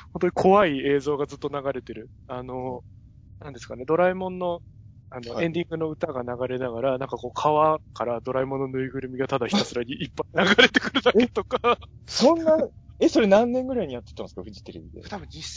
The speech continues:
Speaker 1: 九十年代から二千年
Speaker 2: へー。
Speaker 1: 初頭ぐらいまでだと思うんですけど。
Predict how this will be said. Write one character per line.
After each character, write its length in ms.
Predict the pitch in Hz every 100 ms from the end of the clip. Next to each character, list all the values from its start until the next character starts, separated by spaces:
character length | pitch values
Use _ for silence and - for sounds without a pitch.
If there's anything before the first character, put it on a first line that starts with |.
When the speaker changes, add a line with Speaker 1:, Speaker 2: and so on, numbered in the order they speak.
| - -
Speaker 1:
九 280 | 226 220 226
十 200 | 233 226
年 240 | 233 214
代 280 | 202 160 131 -
か 80 | -
ら 120 | 143
二 120 | 139 135
千 260 | 156 175
年 120 | 196 156
Speaker 2:
へ 40 |
ー。 200 | 214 208 - 208 208 202
Speaker 1:
初 240 | - 165 156
頭 160 | 160 151
ぐ 60 | 160
ら 100 | 156
い 60 | 143
ま 160 | 139
で 100 | 127
だ 160 | 127 123
と 100 | 123
思 120 | 123
う 20 |
ん 20 |
で 80 | 120
す 100 | -
け 100 | 120
ど。 360 | 117 120 113